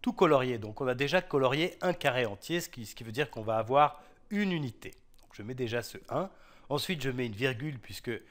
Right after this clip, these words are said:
après, je vais avoir éventuellement des dixièmes et des centièmes. Et ça, on va le voir ici. Alors là, j'ai le carré, comme tout à l'heure, qui est divisé en cent petits carreaux. Donc chaque petit carreau vaut un centième.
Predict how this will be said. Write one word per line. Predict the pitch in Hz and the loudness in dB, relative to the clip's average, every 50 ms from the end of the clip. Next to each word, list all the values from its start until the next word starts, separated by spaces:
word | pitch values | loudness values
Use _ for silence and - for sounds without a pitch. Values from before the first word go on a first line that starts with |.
| - - - - | -20 -20 -14 -10
après, | 107 - - - 135 131 117 | -10 -10 -6 -2 -2 -2 -2
je | 101 | -2
vais | 101 107 | -4 -4
avoir | 101 101 120 127 131 113 98 - - - - | -2 2 4 4 4 4 2 -2 -14 -14 -12
éventuellement | 107 95 104 110 107 - 117 110 104 120 117 110 | -12 -8 -8 -8 -8 -8 -8 -8 -6 -6 -8 -6
des | 104 | -8
dixièmes | 95 95 107 110 104 107 120 120 117 104 | -8 -10 -10 -10 -8 -4 -4 -4 -4 -6
et | 90 | -10
des | 87 90 | -12 -14
centièmes. | - - 101 98 87 - - 185 226 220 147 92 - - - - - - _ - _ _ _ _ - | -14 -12 -12 -14 -12 -8 -6 -4 -4 -4 -6 -10 -14 -16 -20 -20 -20 -20 _ -20 _ _ _ _ -6
Et | - 123 | -6 -6
ça, | 117 - - 185 190 202 196 | -4 0 4 4 4 4 2
on | 147 | 0
va | 131 135 131 | 2 2 2
le | 131 | 2
voir | 123 117 139 165 151 135 | 2 2 4 4 4 4
ici. | 123 101 - - - - - - - - | 0 -6 -8 -10 -12 -14 -16 -20 -16 -10
Alors | 101 101 98 104 135 | -4 -4 -2 -2 2
là, | 156 190 214 214 | 4 4 4 4
j'ai | 147 156 160 160 160 | 2 0 -2 -2 0
le | 151 131 | -2 -4
carré, | - - 143 127 117 131 151 151 | -2 2 0 2 2 0 -2 -2
comme | - - 120 104 | -4 -6 -10 -8
tout | - 139 - - | -10 -8 0 0
à | 123 | 2
l'heure, | 123 139 151 135 | 4 2 2 0
qui | - - 117 | -2 -6 -8
est | |
divisé | 110 120 120 120 127 120 127 151 | -6 -8 -10 -10 -10 -6 -2 0
en | 143 113 95 | 0 0 -2
cent | - - - - 196 196 185 - - - | -8 -8 -2 0 0 0 0 -4 -8 -10
petits | - 117 - - 117 | -10 -10 -10 -10 -12
carreaux. | - - 101 90 104 143 190 220 - - - - - - - - - - | -8 -8 -6 -4 -4 -4 -4 -6 -10 -20 -20 -20 -20 -20 -20 -20 -16 -6
Donc | - 120 117 - | -6 -6 -4 0
chaque | - 185 175 - | 0 0 0 0
petit | - 180 - - 165 - | -2 -6 -6 -6 -6 2
carreau | - 156 143 139 147 139 | 4 4 6 6 4 2
vaut | 117 113 117 - - | 0 -4 -8 -4 -2
un | 156 175 165 | -2 -2 -2
centième. | - - 120 101 - - - 135 151 190 202 185 135 92 | -2 -4 -6 -6 -6 -6 -4 0 0 0 0 -2 -6 -8